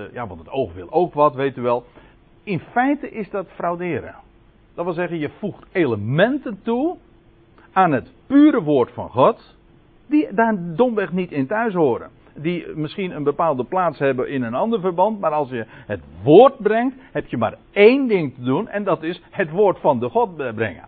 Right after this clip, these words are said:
Je bent in zijn dienst. Paulus zegt het ook al, ik ben een slaaf van hem. Hij zegt: Als ik nog mensen trachtte te behagen, nou, dan was ik geen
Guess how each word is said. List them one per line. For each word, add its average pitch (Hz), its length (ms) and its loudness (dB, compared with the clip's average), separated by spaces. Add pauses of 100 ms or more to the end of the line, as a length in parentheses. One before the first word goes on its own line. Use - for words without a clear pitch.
(200)
Je 165 140 -2
bent 180 260 -2
in 139 240 -4
zijn 175 440 -2
dienst. 202 600 -6 (420)
Paulus 165 280 0
zegt 185 200 -6
het 190 120 -8
ook 180 160 -6
al, 196 140 -2
ik 190 100 -8
ben 135 100 -2
een 104 80 -6
slaaf 190 360 -4
van 123 140 -6
hem. 147 260 -2 (180)
Hij 160 120 -2
zegt: 151 140 -6
Als 160 140 -4
ik 147 60 -10
nog 139 160 -4
mensen 190 300 -4
trachtte 147 300 -4
te 127 60 -10
behagen, 127 320 0
nou, 156 160 0
dan 120 80 -6
was 139 160 -2
ik 120 100 -10
geen 170 280 -6